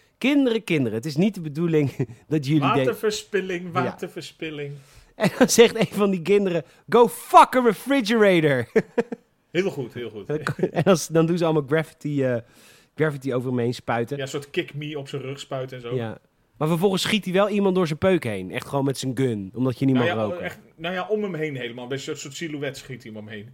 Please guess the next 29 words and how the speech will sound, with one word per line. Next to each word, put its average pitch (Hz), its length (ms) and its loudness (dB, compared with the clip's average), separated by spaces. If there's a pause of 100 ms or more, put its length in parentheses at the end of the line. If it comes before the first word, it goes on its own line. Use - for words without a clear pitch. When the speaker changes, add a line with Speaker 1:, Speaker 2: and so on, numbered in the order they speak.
Speaker 1:
Ja. 101 140 -8
Speaker 2:
Dus - 100 -16
dat 151 140 -8
was 156 120 -8
weer 160 100 -6
een 151 60 -6
beetje 139 200 -6
overkill, 143 460 -6
zeg 123 160 -12
maar, 120 240 -12
voor, 120 260 -12
eh, 113 220 -10 (580)
maar 139 140 -8
ja, 135 140 -6
hij 165 140 -12
was 160 160 -12
al 160 100 -12
heel 151 220 -8
erg 131 100 -12
fel 131 160 -10
tegen 117 300 -16
roken, 143 300 -14
dus 131 120 -14
ja, 131 80 -12
het 120 100 -14
was 113 120 -16
wel 131 80 -12
een 117 60 -14
statement. 113 540 -14